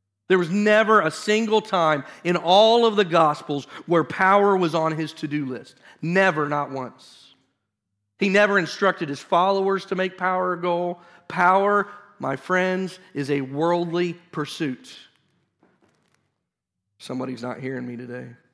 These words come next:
Power is a worldly pursuit. But of course, not only do we come by it honestly,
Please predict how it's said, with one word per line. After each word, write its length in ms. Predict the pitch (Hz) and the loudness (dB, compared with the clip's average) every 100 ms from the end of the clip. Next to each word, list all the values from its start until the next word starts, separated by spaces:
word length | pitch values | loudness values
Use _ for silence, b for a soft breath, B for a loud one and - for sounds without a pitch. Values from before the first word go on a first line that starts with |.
| _ _ _ _ _ | _ _ _ _ _
Power 500 | - 165 175 180 170 | 0 4 6 6 4
is 280 | 156 165 151 | 2 0 0
a 140 | 156 | -2
worldly 520 | 147 151 160 160 147 135 | -2 0 0 0 -4 -6
pursuit. 580 | - 135 170 160 131 b b b b | -10 -10 -6 -6 -8 b b b b
But 140 | - 165 | 2 2
of 100 | 156 | 2
course, 360 | 180 190 165 | 2 2 2
not 160 | 185 185 | 2 2
only 140 | 190 | 2
do 80 | 185 | 0
we 100 | 170 | -2
come 280 | 160 202 185 | 0 0 4
by 160 | 175 160 | 2 4
it 60 | |
honestly, 580 | 160 175 175 - 170 156 | 4 2 2 -2 -4 -4